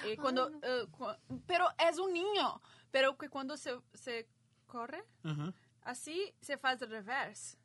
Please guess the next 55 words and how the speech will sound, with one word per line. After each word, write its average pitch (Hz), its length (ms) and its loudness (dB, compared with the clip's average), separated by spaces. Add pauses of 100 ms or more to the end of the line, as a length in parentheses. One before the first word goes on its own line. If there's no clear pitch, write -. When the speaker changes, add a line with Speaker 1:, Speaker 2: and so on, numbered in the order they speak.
Speaker 3:
<gasps> - 160 -20
Speaker 1:
¿Entiendes? 277 640 -2
Speaker 3:
Tiene 190 180 8
Speaker 1:
Porque 226 80 6
Speaker 3:
los 185 100 2
pies 208 160 2
al 208 120 4
Speaker 1:
su-, 202 60 4
Speaker 3:
revés. 196 260 6
Speaker 1:
al 285 100 4
revés, 269 480 2
entonces 269 360 -4
se 320 100 -6
está 262 200 -4
corriendo, 294 360 -4 (600)
Speaker 3:
Pero, 196 180 4
Speaker 1:
corriendo 254 220 -2
Speaker 3:
pero 302 120 4
¿es 226 60 4
Speaker 1:
para 277 180 6
Speaker 3:
un - 60 8
Speaker 1:
usted. 262 120 8
Speaker 3:
mito 359 260 4
o 202 140 6
es 208 140 0
un 240 80 0
niño 233 180 2
que 214 100 0
Speaker 1:
Es 190 60 6
Speaker 3:
existe? 330 240 10
Speaker 1:
un 190 220 4
mito, 370 520 6
pero 311 340 10 (120)
viene 339 400 2
de 359 140 2
historias 330 500 2
que 277 140 -8
tenía 254 480 -4
Speaker 3:
¿Y, 196 40 4 (140)
y 180 60 4
qué, 254 160 10
y, 208 100 4
y, 180 40 4
Speaker 1:
pasado, 403 300 12
Speaker 3:
y 240 40 0
qué 240 160 6
Speaker 1:
pero 311 160 10
no 285 60 10
Speaker 3:
pasaba 269 300 8
si 214 120 2
se 190 100 0
te 170 100 -2
aparecía 165 300 2
ese 175 140 0
niño? 170 300 0